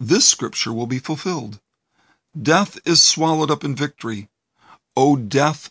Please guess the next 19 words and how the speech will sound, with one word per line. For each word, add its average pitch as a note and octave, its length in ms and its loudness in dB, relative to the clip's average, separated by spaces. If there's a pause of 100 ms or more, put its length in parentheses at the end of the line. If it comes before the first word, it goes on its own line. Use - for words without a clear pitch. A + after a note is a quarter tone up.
(280)
where D#3+ 340 2
is C3 240 0
your C#3+ 140 -2
victory? A2+ 560 -8 (600)
O D#3+ 140 6
death, D3+ 500 0 (240)
where C#3 440 2
is A#2 260 -2
your A#2+ 220 -4
sting? A2+ 760 -2 (840)
For D#3+ 220 -2
sin G#3 400 4
is E3+ 280 -2
the D#3+ 120 -2
sting C#3 500 0
that - 140 -4
results C3 480 0
in B2 140 -6
death, - 460 -8